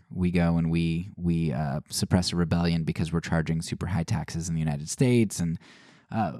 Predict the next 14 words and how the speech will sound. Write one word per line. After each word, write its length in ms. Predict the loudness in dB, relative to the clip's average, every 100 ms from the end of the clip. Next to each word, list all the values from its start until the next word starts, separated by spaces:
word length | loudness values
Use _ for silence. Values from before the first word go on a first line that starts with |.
| -14 -16 -18 _ -20 -20 -4
yeah, 260 | 0 2
it's 140 | 0 -2
just, 240 | -2 -4 -4
it's 140 | 2
so 180 | 6 8
not 200 | 8 6
true. 280 | 4 6 6
And 220 | 2 0 2
in 120 | 6
manipulating 500 | 6 6 4 4 4
the 60 |
masses, 500 | 4 4 2 0 0
you 80 | 0
get, 360 | 2 0 -2